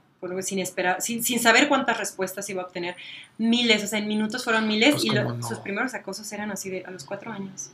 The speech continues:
Speaker 2: ¿Eh?
Speaker 1: a los seis años.
Speaker 2: Ay,
Speaker 1: Y eso,
Speaker 2: cabrón.
Speaker 1: y para ella, ella, ella dice, "Es que eso fue súper fuerte", y era de, de personas muy cercanas, ¿no?
Speaker 2: ¿De
Speaker 1: Y es
Speaker 2: familiares?
Speaker 1: Ujú. O, o, o estos co-, estos comentarios que de repente,
Speaker 2: Qué tremendo.
Speaker 1: en ese momento no lo sientes como acoso, pero una vez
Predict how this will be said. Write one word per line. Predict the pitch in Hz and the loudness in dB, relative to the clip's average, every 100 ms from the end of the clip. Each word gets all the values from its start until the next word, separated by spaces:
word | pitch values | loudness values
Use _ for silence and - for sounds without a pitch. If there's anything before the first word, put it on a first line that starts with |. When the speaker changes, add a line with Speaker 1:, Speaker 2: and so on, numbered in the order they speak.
| - | 10
Speaker 2:
¿Eh? | 320 349 - | 10 10 4
Speaker 1:
a | |
los | 185 185 | -8 -6
seis | 190 190 | -6 -6
años. | 190 185 190 | -8 -6 0
Speaker 2:
Ay, | - - 131 | 2 4 2
Speaker 1:
Y | 214 | 4
eso, | 214 | 4
Speaker 2:
cabrón. | 127 143 | 6 6
Speaker 1:
y | 156 | 6
para | 226 220 | 8 8
ella, | 233 226 240 | 8 4 2
ella, | 226 226 226 220 | 2 -2 -4 -4
ella | 214 214 | -2 0
dice, | 208 202 | 0 -2
"Es | 196 | -4
que | |
eso | 208 - | -8 -8
fue | - 208 | -8 -8
súper | - 202 | -4 -4
fuerte", | - 185 196 220 | 2 2 4 6
y | 170 170 | 6 4
era | 185 202 | 4 4
de, | - 196 | 4 0
de | 190 | 2
personas | 185 190 202 | 2 2 -4
muy | 208 | -4
cercanas, | 202 196 175 180 175 - | -6 -4 -6 -6 -10 -12
¿no? | - - - - - - - | -16 -18 -20 -20 -20 -10 6
Speaker 2:
¿De | 135 | 6
Speaker 1:
Y | |
es | |
Speaker 2:
familiares? | 135 127 123 123 123 160 208 175 | 8 6 4 4 2 2 0 -6
Speaker 1:
Ujú. | 165 175 185 196 - - - - | -6 -6 -6 -8 -10 -14 -6 0
O, | |
o, | 208 233 226 | 2 4 6
o | 247 | 6
estos | 247 294 294 | 6 4 4
co-, | 269 | 2
estos | 226 - 294 | 0 0 4
comentarios | 277 202 196 208 233 | 6 8 8 6 4
que | 233 | 0
de | |
repente, | 202 185 208 208 240 | 0 0 0 2 4
Speaker 2:
Qué | 139 | 6
tremendo. | 139 131 | 6 6
Speaker 1:
en | 233 | 6
ese | 254 302 | 8 10
momento | 285 226 226 | 10 8 4
no | 247 | 2
lo | 247 | 2
sientes | 247 233 233 | 0 -6 -8
como | - 214 | -6 -4
acoso, | 175 208 294 | -2 0 0
pero | 269 196 | 2 0
una | 190 196 | 0 0
vez | 196 196 | 0 -2